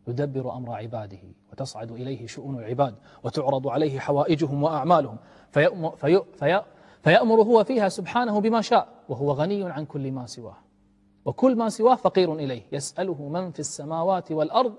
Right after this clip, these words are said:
كل يوم هو في شأن، يغفر ذنبا، ويفرج كربا، ويفك عانيا، وينصر ضعيفا،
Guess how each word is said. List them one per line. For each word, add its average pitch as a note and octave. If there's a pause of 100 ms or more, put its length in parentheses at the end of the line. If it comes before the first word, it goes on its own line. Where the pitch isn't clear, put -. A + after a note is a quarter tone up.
(160)
كل B3+
يوم D#3
هو C3
في B2+
شأن، - (200)
يغفر G3+
ذنبا، F3+ (520)
ويفرج F#3+
كربا، F#3+ (540)
ويفك D3+
عانيا، G3+ (460)
وينصر G3
ضعيفا، G#3